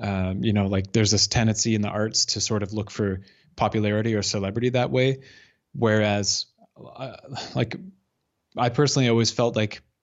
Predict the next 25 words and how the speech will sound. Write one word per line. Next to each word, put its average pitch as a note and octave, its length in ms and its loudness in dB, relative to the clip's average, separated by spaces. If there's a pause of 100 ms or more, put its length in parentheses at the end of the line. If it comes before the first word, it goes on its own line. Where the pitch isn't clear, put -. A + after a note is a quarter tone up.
(720)
rather A#2+ 300 2
than A2 280 -2 (600)
moving A#2+ 440 0
to, A2 440 -2
like, G#2+ 220 -4 (180)
New B2+ 180 0
York A#2 160 4
City A#2+ 300 2
or G2 60 0
something G#2+ 280 -2
like G2+ 120 2
that G2+ 220 0
so A2+ 160 0
that G#2 120 0
I G#2 80 2
can F#2+ 460 -2 (500)
then A2+ 320 2
be G#2 160 4
associated G#2 720 0
with G#2 460 -2 (100)
New G#2+ 120 0
York, G2+ 460 2 (540)
I A2+ 140 0
would A2+ 140 2
rather G#2 440 0